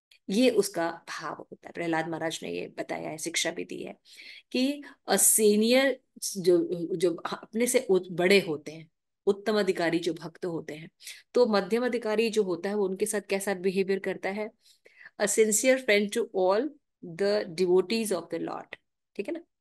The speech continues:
तो वो सबका मित्र होता है। तो आज हम दे-, ये देखेंगे, इसके बाद हम देखेंगे serving more advanced devotees,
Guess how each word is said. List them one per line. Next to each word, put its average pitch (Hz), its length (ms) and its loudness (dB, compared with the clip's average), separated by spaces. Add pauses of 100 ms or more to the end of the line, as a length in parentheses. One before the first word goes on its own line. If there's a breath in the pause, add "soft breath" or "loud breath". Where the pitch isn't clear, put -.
(1600 soft breath)
तो 240 80 4
वो 262 120 8
सबका 226 760 2
मित्र 180 380 -2
होता 147 440 -4
है। 151 300 -14 (360)
तो - 60 -12 (120)
आज 190 320 0
हम 226 200 -6
दे-, 180 200 -2
ये 175 180 0
देखेंगे, 185 420 -4 (220)
इसके - 200 -4
बाद 175 240 0
हम 180 80 -4
देखेंगे 175 380 -4
serving 185 500 -2
more 180 240 -2 (360)
advanced 185 500 -2
devotees, 196 520 0